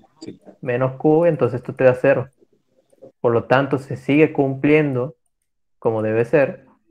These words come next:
Speaker 2: que el campo en el interior de un conductor es igual a cero. ¿Sí?
Speaker 1: Sí, sí, ahí está, ya lo entendí. Gracias.
Speaker 2: No hay problema.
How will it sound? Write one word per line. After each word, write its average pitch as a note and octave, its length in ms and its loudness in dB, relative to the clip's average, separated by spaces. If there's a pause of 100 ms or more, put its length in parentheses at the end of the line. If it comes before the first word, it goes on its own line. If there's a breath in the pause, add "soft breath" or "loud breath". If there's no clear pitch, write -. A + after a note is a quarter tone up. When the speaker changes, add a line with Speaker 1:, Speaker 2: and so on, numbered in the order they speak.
(300)
Speaker 2:
que - 100 -6
el G#2+ 140 -8
campo C#3 340 2
en A#2 60 -2
el A2 120 -6
interior A#2+ 360 2
de C#3 80 0
un C3+ 100 -4
conductor C#3+ 720 0 (440)
es A2+ 120 -10
igual A2+ 260 -2
a A2 40 -4
cero. G#2+ 280 -4 (1900)
¿Sí? - 400 -10 (2000)
Speaker 1:
Sí, C3+ 240 -10
sí, B2 260 -14
ahí G2+ 140 -10
está, G#2+ 160 -4
ya G2+ 160 4
lo F#2+ 80 -4
entendí. F#2+ 380 -4
Gracias. G2 380 -6 (800)
Speaker 2:
No A#2+ 120 -4
hay A2 100 -2
problema. A2+ 340 -4